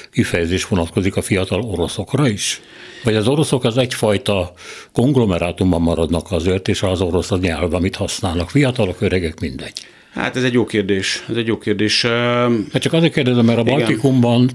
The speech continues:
Speaker 1: terjed a lett, vagy a litván, vagy az észev használata a fiatal oroszok között is.
Speaker 2: Hát a fiatalok, ö, eleve már jobban beszélnek, ö, kazakul. Ö, most <clears throat> úgy gondolom, hogy ez oda-vissza érvényes, tehát akik még oroszok, fiatalok maradtak, azok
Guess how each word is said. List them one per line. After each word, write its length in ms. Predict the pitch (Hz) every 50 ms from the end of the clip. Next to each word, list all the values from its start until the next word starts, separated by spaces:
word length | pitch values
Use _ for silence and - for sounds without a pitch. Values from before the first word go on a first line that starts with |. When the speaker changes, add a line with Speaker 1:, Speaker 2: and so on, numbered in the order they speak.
| -
Speaker 1:
terjed 640 | - 127 127 135 123 98 87 78 71 64 - - - - _ _ - - - -
a 100 | - 98
lett, 220 | 90 98 104 - -
vagy 160 | - 92 85
a 60 | 82
litván, 440 | 85 92 82 - - 107 90 92 87
vagy 120 | 82 85
az 140 | 87 90 82
észev 340 | 95 90 90 - - 101 82
használata 540 | - 113 90 - - 110 87 87 90 - 101
a 40 | 87
fiatal 440 | - - 104 87 85 78 95 87 85
oroszok 380 | 87 85 80 - - 101 85
között 440 | - - 90 78 78 78 - - -
is. 240 | 123 117 - - - - - - - - - - -
Speaker 2:
Hát 240 | - 117 - -
a 60 | 139 135
fiatalok, 440 | - 165 160 156 147 139 131 131
ö, 80 | 147 139
eleve 520 | 135 117 120 139 139 135 127 131 127 127
már 160 | 123 123 123 123
jobban 240 | 127 123 120 117
beszélnek, 480 | 113 107 - - 113 110 110 107 - -
ö, 560 | 120 113 110 110 107 104 101 104 107 104 85 95
kazakul. 720 | - 123 120 117 131 - - - 151 147 156 160 160 156 139 143 156
Ö, 440 | - 120 117 117 117 120 120 120 120 120 117 - - - - 95 101 104 117
most 340 | 127 120 - - - - - - - - - - - -
<clears throat> 400 | - - - - - 120 117 - 131
úgy 140 | 143 143 139
gondolom, 380 | 156 143 139 135 131 127 120
hogy 200 | 110 127 127 120
ez 80 | 117 117
oda-vissza 680 | 131 120 120 117 110 104 - - 123 113 107 107 98
érvényes, 640 | 101 107 95 - 107 110 107 107 107 107 110 110 -
tehát 240 | - 110 107 - 107
akik 220 | 104 - - 107
még 200 | 107 107 107 101
oroszok, 360 | 117 117 117 113 - 113 101
fiatalok 440 | - - 120 107 104 - 104 98 90
maradtak, 480 | 101 107 110 107 101 - - 110 104 101
azok 240 | 104 98 104 101